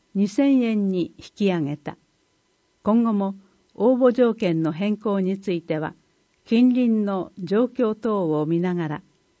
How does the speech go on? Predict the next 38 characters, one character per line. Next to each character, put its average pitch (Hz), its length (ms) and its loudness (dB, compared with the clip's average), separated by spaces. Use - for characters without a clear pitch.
必 - 300 -4
要 262 240 4
に 220 160 -2
応 196 200 -2
じ 175 160 -8
て - 280 -6
検 208 320 -2
討 185 200 0
し - 80 -16
て 160 160 -2
い 160 100 -4
き - 100 -20
た 151 200 -12
い。 135 120 -16
質 - 280 -4
問 190 380 0
十。 170 420 0
公 302 220 4
民 262 260 4
館 165 240 -2
の 151 240 -4
地 294 200 4
域 190 300 -4
交 254 200 4
流 233 220 0
セ 226 220 -4
ン 208 60 -4
タ 190 240 -4
ー 180 120 -8
化 - 300 -6
推 247 280 0
進 226 320 -2
事 202 160 0
業 175 240 0
に 156 140 -2
お 160 100 -2
け 160 200 -2
る 151 200 -4